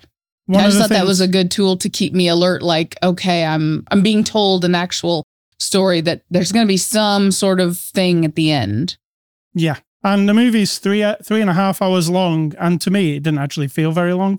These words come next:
Speaker 2: No.
Speaker 1: I kinda like when you can take your time with something like this.
Speaker 2: Mm-hmm.
Speaker 1: Because I don't really wanna just be like, "Here's Leonardo getting off the train," and the next thing he's doing something crazy all of a sudden. I want to know who he is for a bit.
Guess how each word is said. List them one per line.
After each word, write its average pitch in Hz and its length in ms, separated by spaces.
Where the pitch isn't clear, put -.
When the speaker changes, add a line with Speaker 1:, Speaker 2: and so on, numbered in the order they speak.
Speaker 2:
No. 277 300
Speaker 1:
I - 40
kinda 311 280
like 208 580
when 180 180
you 170 100
can 165 180
take - 340
your 165 100
time 175 320
with 143 140
something 151 340
like 143 220
this. 151 420
Speaker 2:
Mm-hmm. 185 460
Speaker 1:
Because 180 560
I - 60
don't 233 240
really 220 220
wanna 202 280
just 170 280
be 180 240
like, 170 300
"Here's 185 360
Leonardo 175 520
getting 165 280
off 160 140
the 160 100
train," 170 420
and 156 180
the 156 80
next 160 320
thing 156 160
he's 147 160
doing 165 300
something 147 360
crazy 147 320
all 135 140
of 135 80
a 143 40
sudden. 139 320
I 165 60
want 180 320
to 185 120
know 170 360
who 208 160
he 196 120
is 208 180
for - 140
a 240 60
bit. 240 220